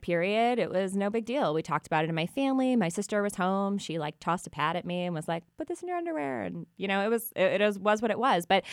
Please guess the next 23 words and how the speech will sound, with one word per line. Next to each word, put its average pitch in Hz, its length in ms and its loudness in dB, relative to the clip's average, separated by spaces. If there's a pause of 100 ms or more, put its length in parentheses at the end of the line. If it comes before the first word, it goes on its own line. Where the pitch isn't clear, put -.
(180)
I 220 100 4
think, 233 420 2
um, 190 480 2
I 185 100 2
took - 300 0
an 285 100 0
interest 359 520 -2
and 196 100 2
I 175 100 2
sort 196 200 0
of 190 140 0
educated 220 420 0
myself 233 320 0
a 214 60 0
lot 170 320 4
about 165 260 0
my 170 100 0
body 165 300 0
from 170 160 -4
a 165 60 0
young 160 280 -2
age. 156 520 0
Um, 147 500 -2